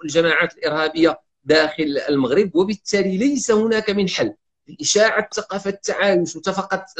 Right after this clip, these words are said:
ثقافة السلام للدولة تترفعها كشعار، وعقدت عليها عددا من ال-، عقدت عليها عددا من ال-، المؤتمرات. الدولة هي نف-، آه، وعت أنه، آه، تعي اليوم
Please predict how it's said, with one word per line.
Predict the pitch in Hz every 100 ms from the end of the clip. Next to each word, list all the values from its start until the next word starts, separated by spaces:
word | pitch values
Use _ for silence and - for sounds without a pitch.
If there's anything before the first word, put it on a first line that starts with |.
| 170
ثقافة | 196 196 190
السلام | 190 - - 190 233 233
للدولة | 214 196 359 349
تترفعها | - 240 190 185 175
كشعار، | - - 120 110 165 202 _ _ -
وعقدت | 170 220 - 233 240
عليها | - 220 208 196
عددا | 196 285 320 277
من | 240 233
ال-، | 220 208 180 175 160 151 135 127 - _ -
عقدت | 120 170 - 202 170
عليها | 180 190 180
عددا | 170 226 214 208
من | 196 185
ال-، | 175 160 135 123 113 110 107 120
المؤتمرات. | 123 156 - - 143 143 - - - _
الدولة | 262 226 190 160 135 196
هي | 160 143 170 170 160
نف-، | 165 -
آه، | 139 127
وعت | 127 175 127 196 - _ _
أنه، | 196 196 156 139 - 147 147 127
آه، | 131 -
تعي | 185 147
اليوم | 143 131 214